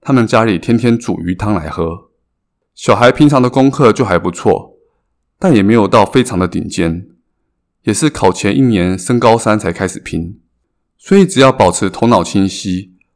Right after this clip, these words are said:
不用太早拼哦，成绩只不过是你大脑智力的一种展现。再来讲第二点哦，尽可能可以去培养小孩有一个运动的习惯。研究显示，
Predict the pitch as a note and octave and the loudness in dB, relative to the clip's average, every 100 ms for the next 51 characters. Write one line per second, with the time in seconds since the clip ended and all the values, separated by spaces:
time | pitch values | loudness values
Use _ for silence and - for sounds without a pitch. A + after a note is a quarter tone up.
0 | _ - D3 D#3+ D3+ - - - F#2+ - | _ 2 2 2 0 0 -4 -4 -2 -2
1 | - - _ _ _ _ _ - - C#3+ | -4 -14 _ _ _ _ _ -4 0 2
2 | F3 E3+ - A#2 B2+ B2+ B2 F2 C3+ A#2+ | 2 0 -4 0 2 2 0 0 0 0
3 | D#2+ - A2+ G#2 F#2 G2+ F2+ F2 - - | -2 -4 -4 -2 -4 -4 -4 -4 -8 -10
4 | - F#3+ - _ _ _ _ _ _ _ | -10 -10 -12 _ _ _ _ _ _ _
5 | _ _ _ - D#3+ C3 A#2 F#2+ F2 A#2+ | _ _ _ -4 0 2 2 0 -2 2
6 | A2 F2+ G2 - - - _ _ _ _ | 2 2 -4 -6 -10 -16 _ _ _ _
7 | _ - G3+ E3 A#2 G2 G#2 B2+ G#2+ A#2+ | _ 0 2 4 4 2 2 0 0 -2
8 | G#2 G2+ G#2 D#2+ D2 E2 F2+ E2+ F2 F2 | 0 0 0 -4 -4 -4 -4 -2 -4 -2
9 | F#2+ C3 A2 A2 F2+ D2+ - - F#2+ - | 0 0 0 0 -2 -4 -10 -6 -6 -6
10 | - _ _ _ _ _ _ _ - A#2 | -12 _ _ _ _ _ _ _ -2 0
11 | B2 C#3+ - E2 - A2 D2 - | 2 2 2 -4 -4 -6 -6 -12